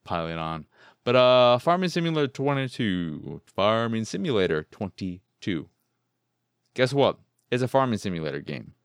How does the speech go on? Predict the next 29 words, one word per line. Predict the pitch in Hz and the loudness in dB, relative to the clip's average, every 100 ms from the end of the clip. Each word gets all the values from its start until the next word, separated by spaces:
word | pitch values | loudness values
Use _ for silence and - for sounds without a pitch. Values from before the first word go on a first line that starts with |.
| _ _ _ _ _ _ _ _ _ _ _ _ - | _ _ _ _ _ _ _ _ _ _ _ _ -2
Guess | 117 113 | 0 2
what? | 131 107 - _ | 2 0 -2 _
Looks | 120 135 147 | -2 0 2
a | |
little | 143 | 0
prettier. | 170 156 95 76 - _ _ _ _ _ _ _ _ _ _ _ _ _ _ _ _ _ _ - | 2 2 0 -2 -10 _ _ _ _ _ _ _ _ _ _ _ _ _ _ _ _ _ _ -10
It's | 101 | -2
a | |
little | 123 135 135 | 2 4 4
less | 135 | 2
clunky. | - 147 131 78 78 _ _ _ _ _ _ _ | 0 -4 -2 -8 -10 _ _ _ _ _ _ _
It | 95 107 | 0 0
introduces | 123 117 117 113 107 | 0 -2 -2 -2 -4
seasons, | - 139 107 78 - _ | -2 -2 -2 -6 -10 _
which | 92 | -6
is | 85 | -6
cool. | - 123 73 - | -2 -2 -2 -6
I | 90 | -2
like | 110 98 | -2 0
that. | 82 123 | -4 -4
That's | - - | -12 -4
cool. | 107 107 135 _ _ _ _ _ _ _ _ _ _ _ _ _ _ _ _ _ _ 85 | 0 0 -2 _ _ _ _ _ _ _ _ _ _ _ _ _ _ _ _ _ _ 0
But | 104 | 2
it's | 107 | 2
just | 131 135 | -2 -2
another | 123 110 | -2 0
farming | 123 123 90 | 0 -2 -4
simulator | 82 76 60 55 | -8 -10 -12 -14
game. | - - | -18 -20